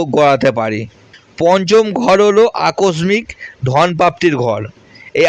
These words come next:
আটচল্লিশ দিনে শেয়ার বাজার, লটারি বা অন্য কোনো ফাটকা বিনিয়োগ থেকে হঠাৎ বড় অঙ্কের অর্থ লাভ করার প্রবল যোগ তৈরি হচ্ছে। আপনার বুদ্ধি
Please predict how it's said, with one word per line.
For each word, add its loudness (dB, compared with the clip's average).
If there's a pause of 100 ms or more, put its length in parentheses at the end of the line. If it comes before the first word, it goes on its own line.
(160)
আটচল্লিশ 0
দিনে -2 (500)
শেয়ার 2
বাজার, 2
লটারি 0 (360)
বা 2 (120)
অন্য 0
কোনো -2
ফাটকা -4
বিনিয়োগ -2
থেকে 0 (440)
হঠাৎ 0 (160)
বড় 2
অঙ্কের 0 (340)
অর্থ -2
লাভ 2
করার 2 (360)
প্রবল 2
যোগ 2 (160)
তৈরি 0
হচ্ছে। -2 (920)
আপনার 2
বুদ্ধি -2